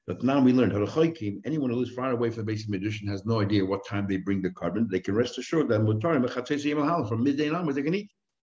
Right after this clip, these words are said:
If you ain't business, but they wouldn't be lazy. At the first op-, opportunity they have, they would bring the carbon. So what are we worried about? Why did he have to ban the entire day?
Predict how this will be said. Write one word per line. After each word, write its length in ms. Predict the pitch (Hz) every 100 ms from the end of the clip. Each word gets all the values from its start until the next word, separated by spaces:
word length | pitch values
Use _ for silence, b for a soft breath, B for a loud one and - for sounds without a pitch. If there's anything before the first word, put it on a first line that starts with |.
| _ _ _ b b b b b -
If 200 | 110 110
you 60 |
ain't 160 | 123 131
business, 320 | 147 151 151 -
but 240 | 156 160
they 140 | 117 110
wouldn't 200 | 123 123
be 60 |
lazy. 300 | 113 120 131
At 80 | 123
the 60 | 107
first 180 | 139 131
op-, 180 | 117 -
opportunity 460 | 110 110 107 131 110
they 40 |
have, 160 | 107 120
they 60 |
would 120 | 117 107
bring 120 | 120
the 80 | 110
carbon. 460 | 107 92 87 80 _ _ _ _ b b b
So 100 | -
what 100 | 110
are 40 | 165
we 60 |
worried 220 | 196 208 156
about? 300 | 95 95 107
Why 240 | 120 175
did 140 | 156
he 60 | 147
have 180 | 143 143
to 80 | 117
ban 480 | 120 139 127 131 - b b -
the 80 |
entire 580 | 113 110 123 139 131 120 104
day? 400 | 117 95 90